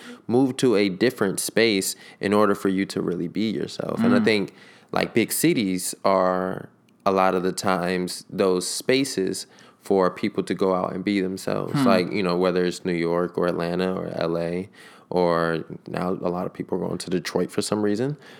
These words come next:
Speaker 1: Um, but whatever the case may be, um, you do have a lot of choice in the role that you play in life now. Determining what that role is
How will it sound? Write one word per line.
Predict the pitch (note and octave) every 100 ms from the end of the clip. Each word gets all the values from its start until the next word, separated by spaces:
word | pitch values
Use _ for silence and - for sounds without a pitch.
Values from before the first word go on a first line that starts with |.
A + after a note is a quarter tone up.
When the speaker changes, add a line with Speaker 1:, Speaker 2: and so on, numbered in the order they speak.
| -
Speaker 1:
Um, | G2 G2 F#2+ F#2 F2+ F#2+ - - _ _
but | A#2 A#2+ G#2+ - - -
whatever | G#2+ B2+ C3+ D3 D3
the | A#2
case | - C3+ A#2+ -
may | A2 G2
be, | F2+ A2+ G2 F#2 - - _ -
um, | G2+ G2 F#2 G2
you | A#2
do | G#2 B2 C3+ A#2
have | A2 A2 G#2
a |
lot | G2+ G2+ F#2+
of | -
choice | - B2 G#2+ -
in | A2+ A2+ F#2+
the | F2
role | G2 A2+ G2+ F#2 F#2 - - G2+
that | G2
you | F#2 F2+
play | - D3 C#3+
in | G2
life | F#2 F2+ -
now. | F#2+ F2+ F2 F2 - - - _ -
Determining | G#2+ - A#2 A#2 A#2+ G#2+ G2+ F#2 E2+
what | G2 F#2+ -
that | G2 F2+
role | F2+ F#2 F2+ G2
is | C#3 G#2 F#2+ F#2 -